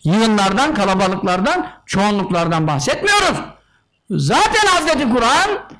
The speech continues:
çoğunlukları zemmediyor. Allah bizi o çoğunluklardan etmesin. Allah bizi sevdiği, razı olduğu azınlıklara ilhak etsin. "Lakin ekseran nas la ya'lemun." İnsanların çoğu hakikati bilmezler.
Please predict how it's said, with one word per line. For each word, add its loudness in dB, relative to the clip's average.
çoğunlukları 0
zemmediyor. 0
Allah 0
bizi 0
o 0
çoğunluklardan 0
etmesin. 0
Allah 2
bizi 2
sevdiği, 0
razı 2
olduğu 0
azınlıklara 0
ilhak 2
etsin. -6
"Lakin 0
ekseran 0
nas 2
la 2
ya'lemun." 0
İnsanların 0
çoğu 0
hakikati -2
bilmezler. 2